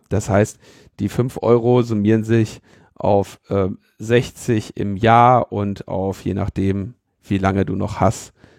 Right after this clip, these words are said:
äh, re-, sehr viel mehr Geld als die fünf Euro, die du da verstanden hast. So ungefähr ist das auch bei der Datenspende.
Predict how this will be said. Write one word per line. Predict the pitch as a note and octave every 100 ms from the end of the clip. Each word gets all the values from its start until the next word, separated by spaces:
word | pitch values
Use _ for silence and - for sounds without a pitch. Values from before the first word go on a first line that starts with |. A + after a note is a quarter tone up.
| _
äh, | - G2 F2
re-, | - G2+ -
sehr | G#2 A2+
viel | A2 G#2+
mehr | G2 G2
Geld | G#2 G2 G2
als | F#2+ -
die | F#2+
fünf | - F#2+ -
Euro, | F#2 G#2 F#2 G2+ - _ E3+ - - _ _ -
die |
du | B2
da | F2+ F2+
verstanden | F2 - F2 D#2+
hast. | - _ - - - - -
So | A2 A#2+ F3
ungefähr | G#3 F#3+ F#3 - -
ist | D3
das | C#3
auch | - B2
bei | -
der | A2+ G#2+
Datenspende. | G#2 C3+ - - F#2 F#2+ E3